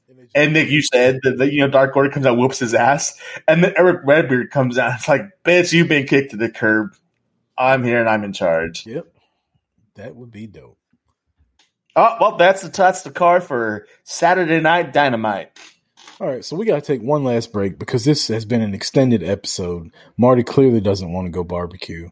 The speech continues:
Speaker 2: So we're gonna take a break. We'll be right back, and we'll predict N X T TakeOver, Triple X, and SummerSlam. Randy Orton's gonna be your new W W E champion.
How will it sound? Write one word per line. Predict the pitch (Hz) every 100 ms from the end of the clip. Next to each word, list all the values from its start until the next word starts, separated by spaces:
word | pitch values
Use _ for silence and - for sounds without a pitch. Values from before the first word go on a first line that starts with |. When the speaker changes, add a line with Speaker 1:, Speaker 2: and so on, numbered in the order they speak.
| _ _ _ _ _ _ _ _ -
Speaker 2:
So | 107
we're | 135
gonna | 139
take | 180 175
a | 156
break. | 107 90 87
We'll | 101 104
be | 147
right | 147 123 95
back, | 101 95 -
and | 101
we'll | 107
predict | - 107 110 120 - _ _ _ _ -
N | 208
X | 202 175
T | 180
TakeOver, | 160 151 110 110 104 107 98 _ _ _ -
Triple | 226 175 110
X, | 110 - - - _ _ _ _ _ _ _ _
and | 165 135 104 104
SummerSlam. | - - 110 92 - 85 80 92 _ _ _ -
Randy | 110 104
Orton's | 87 98 90
gonna | 95 85
be | 87
your | 87 92
new | 156 294 302 247 208
W | 147 143 110 110
W | 104 87 87
E | 71 92
champion. | - 101 98 - 78